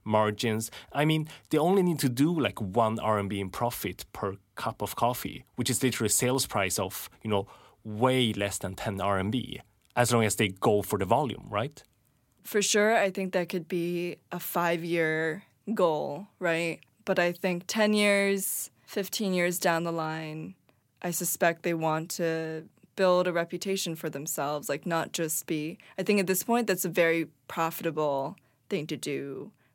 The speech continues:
Speaker 2: Bring coffee to lower tier cities. I'm sure there's fortunes to be made there.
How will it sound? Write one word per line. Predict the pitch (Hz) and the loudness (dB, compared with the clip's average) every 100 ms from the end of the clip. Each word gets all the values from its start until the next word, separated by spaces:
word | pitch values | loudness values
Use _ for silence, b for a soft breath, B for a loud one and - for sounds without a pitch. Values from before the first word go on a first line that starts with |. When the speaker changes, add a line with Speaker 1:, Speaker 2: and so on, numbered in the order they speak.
| - | 0
Speaker 2:
Bring | 190 196 | 2 2
coffee | 190 165 165 180 | 2 0 2 -2
to | 180 | 0
lower | 165 156 156 | 0 0 0
tier | - 160 | -4 -6
cities. | - 160 156 143 | -4 -4 -6 -8
I'm | - | -8
sure | 165 - 165 | -4 0 0
there's | 147 156 | 0 -2
fortunes | - 160 156 160 160 | 0 0 0 -6 -6
to | |
be | 156 | -6
made | 139 90 - | -8 -10 -6
there. | - - | -6 -6